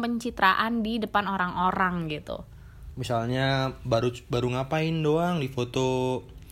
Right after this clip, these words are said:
Speaker 2: Padahal kenyataannya nggak kayak gitu. Antara yang dia share di aplikasi itu dengan yang dia lakuin tuh sebenarnya berbanding terbalik.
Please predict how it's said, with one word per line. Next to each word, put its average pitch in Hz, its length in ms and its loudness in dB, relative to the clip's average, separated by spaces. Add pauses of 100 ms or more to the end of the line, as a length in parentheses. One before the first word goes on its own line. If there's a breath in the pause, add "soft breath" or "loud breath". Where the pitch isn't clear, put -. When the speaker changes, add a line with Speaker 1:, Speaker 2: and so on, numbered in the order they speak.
(400 loud breath)
Speaker 2:
Padahal 135 240 8
kenyataannya 165 480 6
nggak 143 160 6
kayak 139 120 4 (120)
gitu. 143 400 4
Antara 131 400 4
yang 127 160 2
dia 120 400 4
share 120 560 4
di 117 240 2 (480)
aplikasi 117 560 0
itu 151 240 4
dengan 123 320 2
yang 113 160 0
dia 113 80 2
lakuin 123 400 0
tuh 165 80 2
sebenarnya 147 320 0
berbanding 123 520 2
terbalik. 139 520 2